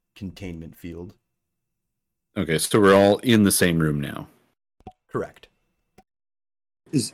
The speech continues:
Speaker 3: is Buck a master of Prime?
Speaker 1: Oh, yeah.
Speaker 3: All right, I'm gonna, I'm gonna try to talk shop with him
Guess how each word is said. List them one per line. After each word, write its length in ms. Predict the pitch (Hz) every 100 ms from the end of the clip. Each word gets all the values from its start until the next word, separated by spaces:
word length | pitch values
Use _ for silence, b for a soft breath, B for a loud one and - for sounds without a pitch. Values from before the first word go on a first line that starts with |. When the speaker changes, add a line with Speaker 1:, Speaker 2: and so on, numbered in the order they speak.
| _
Speaker 3:
is 180 | 147 123
Buck 320 | - 214 285
a 80 | 233
master 520 | 120 117 131 - 143
of 120 | 110 -
Prime? 320 | 120 127 147 _ _ _ _ _ _ _ _ _ _ _ _ _ _ - _ -
Speaker 1:
Oh, 100 | 220
yeah. 240 | 147 98 - _ _ _ _ _ _ _ _ _ _ _ _ _ -
Speaker 3:
All 80 | 113
right, 160 | 90 -
I'm 220 | 117 147
gonna, 240 | 175 160 123 -
I'm 160 | 127
gonna 160 | 139 139
try 220 | - 135
to 60 | 120
talk 260 | - 117 -
shop 340 | - 120 110
with 120 | 104 92
him 220 | 90